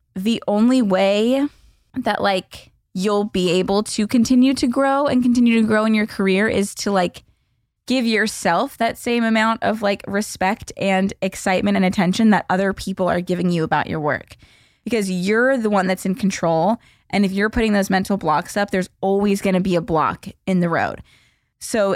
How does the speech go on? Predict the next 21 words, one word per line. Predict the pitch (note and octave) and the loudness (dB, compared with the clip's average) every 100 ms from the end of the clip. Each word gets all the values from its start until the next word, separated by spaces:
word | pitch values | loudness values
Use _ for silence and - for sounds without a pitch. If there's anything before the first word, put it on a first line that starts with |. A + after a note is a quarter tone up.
| - | -2
it's | G3 - | -4 -2
really | G3+ G#3+ G#3+ | 0 2 2
important | G#3+ A3 G3 G3 | 0 0 0 0
to | - | -2
remember | F#3+ F3+ F#3+ | 0 2 2
that | F#3 - F#3 | 0 -2 -2
you're | F#3 F#3+ | 0 0
there | F#3 F3+ | 2 0
for | F3+ F#3 | 0 -4
a | F3+ | -2
reason. | E3+ F#3 G3+ A3 A3+ | -2 -2 0 2 0
You | - F3+ F3+ F#3 | -4 -2 2 2
are | - F3+ | 2 2
there | F3+ F3+ | 0 0
because | F3+ G3+ F#3 F#3 | -2 -2 -2 -4
you | |
deserve | E3+ E3 F3 D3+ F3 | -8 -6 -2 0 0
to | - A3+ | -2 2
be | A3+ | 2
there. | A#3 A#3+ C4 C4+ A#3+ _ _ _ _ - | 2 2 2 0 -2 _ _ _ _ -2
And | F#3+ F#3 | 0 0